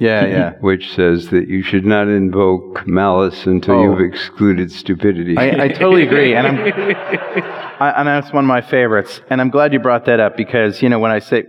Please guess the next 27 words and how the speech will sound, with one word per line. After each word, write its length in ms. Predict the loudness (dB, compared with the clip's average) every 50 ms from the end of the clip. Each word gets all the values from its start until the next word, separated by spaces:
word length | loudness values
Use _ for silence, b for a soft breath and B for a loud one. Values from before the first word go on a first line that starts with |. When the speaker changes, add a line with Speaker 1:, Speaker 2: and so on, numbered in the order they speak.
| -8 -4
Speaker 1:
well, 160 | 0 2 2
I 80 | 2 2
say 240 | 0 0 -2 -4 -2
follow 300 | -2 -2 0 0 0 -2
the 60 | 0
money, 380 | 0 0 0 0 0 -2 -4 -4 -2
I, 160 | -2 -2 -2 -4 -8 -6 -4
I, 140 | -4 -4 -2 -2 -4 -2 0 0 0
I 80 | 0
just 240 | 0 -2 -2 -2 0
believe 260 | 0 2 2 2 2
it's 160 | 0 -2 -2
incentives, 720 | -4 -6 -4 -2 -4 -4 -4 -4 -6 -8 -8 -8 -10 -16 -20 -10
you 100 | _ -4
know, 120 | -2 -2 0
and 100 | 0 0
everybody 400 | 0 0 0 0 0 0 0 0
has 340 | 0 -2 -2 -4 -6 -12 -16 _
an 140 | -8 -6 -4
incentive 640 | -6 -6 -6 -4 -2 -2 -2 -2 -2 -2 -2 -2 -6 -10
to 320 | -8 -6 -4 -4 -6 -8 -14 _
feed 260 | -12 -6 -4 -4 -4 -4
their 120 | -4 -6
family. 560 | -4 -4 -2 -2 -2 -2 -4 -6 -8 -10 -12 b b b b b b b b b b
And 340 | -2 -2 0 0 0 -2 -2
when 160 | -2 -2 -2
you 200 | -2 -4 -4 -8